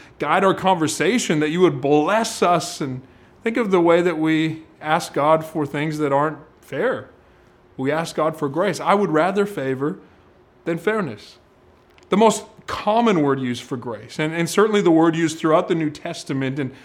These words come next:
in establishing this, it's something we need to know and understand, is this word charis. The word charis i-, is translated as grace, I think, over a hundred and thirty times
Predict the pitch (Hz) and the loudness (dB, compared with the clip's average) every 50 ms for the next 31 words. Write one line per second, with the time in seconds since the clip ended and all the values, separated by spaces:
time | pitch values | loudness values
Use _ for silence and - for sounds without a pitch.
0 | - - - - - 170 170 156 165 - 196 185 202 190 196 185 - 190 160 151 | -20 -20 -10 -4 -2 0 0 0 0 -2 -2 0 0 0 0 0 0 0 0 2
1 | 143 143 139 160 143 - - 165 151 151 151 147 147 147 151 160 156 175 185 165 | 0 0 -2 -4 -6 -4 -4 -4 -2 0 0 0 2 2 2 2 0 0 -2 -2
2 | - 180 165 165 151 147 151 156 156 151 147 156 151 147 151 - - 208 214 196 | -2 -2 0 0 0 0 0 0 0 -2 -2 -2 -2 -4 -4 -4 -4 -4 -2 -2
3 | 180 156 156 175 165 - - 180 175 170 165 165 156 160 - - - - _ _ | -2 -2 0 0 -2 -2 0 2 2 4 4 2 0 -2 -6 -16 -20 -20 _ _
4 | _ - - - - 208 196 156 127 113 110 - - - - - - - _ _ | _ -16 -12 -6 -4 -2 0 0 -2 -4 -6 -10 -16 -18 -18 -20 -20 -20 _ _
5 | _ _ - _ - 165 175 214 226 214 175 - - - 208 208 202 170 143 135 | _ _ -12 _ -2 0 2 2 2 2 0 -4 -6 -2 0 0 2 2 2 0
6 | - - - - - 156 165 165 165 160 170 165 160 156 160 - - 185 185 185 | -2 -4 -8 -6 -2 2 2 2 2 2 2 2 2 2 -2 -4 -4 -2 -2 -2
7 | 170 170 175 165 165 160 156 143 139 139 139 135 156 156 151 143 143 139 - - | -2 0 0 0 0 0 0 0 -2 -2 -2 0 0 2 2 2 0 -2 -2 -4
8 | 160 165 170 156 - 160 165 160 165 151 - - 185 180 170 165 156 143 - - | -4 -4 -4 -2 0 0 2 2 2 2 2 0 -2 -2 -2 -2 -4 -4 -4 -2
9 | 151 151 143 147 143 - - 147 131 131 131 123 143 - - | -2 -2 -2 -4 -6 -8 -8 -6 -6 -6 -6 -8 -10 -12 -14